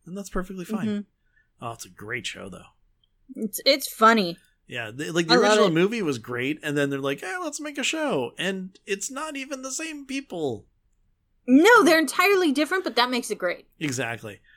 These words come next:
Speaker 1: Oh, man, the Vampire <laughs> Council, when they all showed up, just, oh, that's still
Speaker 2: Mm-hmm.
Speaker 1: one of the best episodes with all the
Speaker 2: Mm-hmm.
Speaker 1: vampires from, like, everything. Oh, I loved it.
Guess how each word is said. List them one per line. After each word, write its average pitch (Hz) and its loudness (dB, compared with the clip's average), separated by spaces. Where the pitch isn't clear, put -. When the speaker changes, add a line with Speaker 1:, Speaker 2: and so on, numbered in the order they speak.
Speaker 1:
Oh, 139 0
man, 127 -4
the 107 -10
Vampire 120 0
<laughs> 131 -2
Council, 156 -2
when 120 -2
they 123 -2
all 139 2
showed 143 2
up, 143 2
just, - -12
oh, 196 -4
that's 247 2
still 240 8
Speaker 2:
Mm-hmm. 185 8
Speaker 1:
one 180 6
of 165 0
the 151 -6
best 143 2
episodes 151 0
with 139 -6
all 185 4
the - 6
Speaker 2:
Mm-hmm. 175 0
Speaker 1:
vampires 185 2
from, 151 -6
like, 131 0
everything. 160 -4
Oh, 139 4
I - -2
loved 123 -6
it. 117 -8